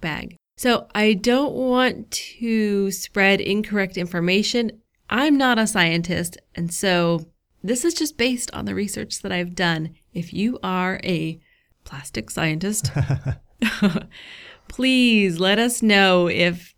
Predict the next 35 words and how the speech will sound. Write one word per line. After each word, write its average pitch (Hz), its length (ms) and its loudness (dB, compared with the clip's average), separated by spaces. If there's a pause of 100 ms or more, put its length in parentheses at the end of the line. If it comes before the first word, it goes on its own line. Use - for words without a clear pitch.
this 175 180 -6
information 175 600 0
is 165 140 -6
correct. 170 500 -4
I - 100 -2
know 208 300 2
there's 226 240 0
just 202 140 -4
a 196 60 0
lot 185 200 2
of 185 80 -6
crazy 208 340 2
stuff 202 220 -2
out 180 160 4
there 175 140 2
on 165 120 2
the 165 140 -6
internet, 170 460 0 (200)
and 175 140 2
that's, - 520 -6 (300)
that's 170 220 -10
where 135 100 -4
I 160 60 -4
found 170 320 -4
this - 160 -10
information. 202 600 -8
So - 100 -6
I 202 100 2
hope 226 220 0
I'm 220 120 4
not - 300 -2
talking 180 340 -4
crazy 170 320 2
talk, 165 340 -8
but - 240 -6